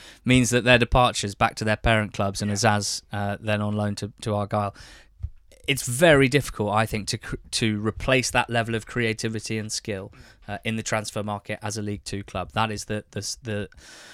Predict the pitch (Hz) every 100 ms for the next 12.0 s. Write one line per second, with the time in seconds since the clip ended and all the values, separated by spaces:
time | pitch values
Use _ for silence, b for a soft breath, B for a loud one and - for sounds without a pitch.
0 | B B - 127 123 123 110 120 131 117
1 | 107 - 110 - 107 110 110 98 98 101
2 | - 127 123 131 123 107 107 - - 110
3 | 113 131 107 117 - 131 107 110 110 -
4 | 107 107 - 110 101 104 104 101 110 113
5 | 101 - 104 101 - _ - 101 104 -
6 | 101 - 123 107 - 113 107 107 107 -
7 | 104 101 - 107 101 101 107 101 85 -
8 | 110 107 101 107 104 113 110 - B B
9 | B 98 101 107 - 104 110 104 104 101
10 | 104 98 107 98 101 104 98 98 101 -
11 | 101 - 101 - 98 101 - 101 104 104